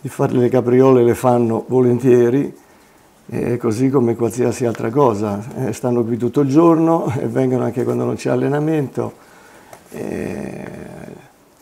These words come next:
li abbiamo convinti che così in, in questa strada, eh, si può ottenere un, mm, si può ottenere quello che vogliamo, cioè tirare fuori il massimo da quelle che sono le caratteristiche.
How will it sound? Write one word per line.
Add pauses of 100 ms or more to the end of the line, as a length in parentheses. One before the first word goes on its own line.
(560)
li
abbiamo
convinti
che
così
in,
in
questa
strada,
eh,
si
può
ottenere (580)
un, (180)
mm,
si
può
ottenere
quello
che
vogliamo,
cioè (520)
tirare
fuori
il
massimo
da
quelle
che
sono
le
caratteristiche.